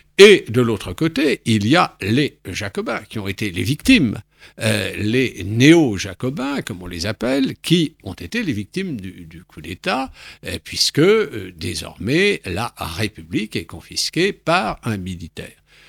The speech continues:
Donc, vous voyez une double opposition, une opposition royaliste qui plonge ses racines dans l'ouest de la France, dans le Midi, qui, à l'appui des prêtres réfractaires, car en plus vous avez une situation religieuse dramatique avec deux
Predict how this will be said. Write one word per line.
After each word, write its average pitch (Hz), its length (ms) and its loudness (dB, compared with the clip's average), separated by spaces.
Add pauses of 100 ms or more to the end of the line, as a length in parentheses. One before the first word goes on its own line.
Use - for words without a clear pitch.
(180)
Donc, 208 360 8
vous 104 180 2
voyez 170 240 0
une 180 180 0
double 160 280 2
opposition, 190 600 0
une 131 140 2
opposition 117 760 0 (200)
royaliste 110 560 -2
qui - 80 -6
plonge 165 800 4
ses - 200 -4
racines 98 600 -2 (360)
dans - 160 -14
l'ouest 110 540 0
de 82 140 -14
la 95 160 -10
France, 202 500 -2
dans 82 160 -14
le 78 120 -10
Midi, 135 680 2 (640)
qui, 151 460 2
à 92 160 -6
l'appui 113 500 -4
des 82 140 -10
prêtres - 640 -8
réfractaires, 208 840 -6
car - 260 -16
en 98 100 -10
plus - 400 -4
vous 85 140 -14
avez 85 180 -12
une 92 80 -12
situation 90 540 -8
religieuse 87 500 -10
dramatique 98 680 -8
avec 87 380 -14
deux 160 400 4